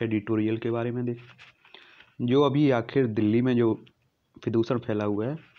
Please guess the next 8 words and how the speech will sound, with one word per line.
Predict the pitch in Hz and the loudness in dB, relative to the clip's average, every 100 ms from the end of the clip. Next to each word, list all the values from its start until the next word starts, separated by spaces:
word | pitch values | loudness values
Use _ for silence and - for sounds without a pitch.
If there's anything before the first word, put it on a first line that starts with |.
| - | -6
उसी | 113 120 | -2 -2
से | 117 117 | -4 -8
संबंधित | 120 123 127 135 139 147 | -6 -2 -2 -2 -4 -2
है। | 139 180 - _ _ _ _ _ - | -4 -4 -10 _ _ _ _ _ -16
चलिए | - 113 139 | -4 0 2
तो | 135 | 2
देखते | 104 101 - | 0 -4 -4
हैं, | 135 | -4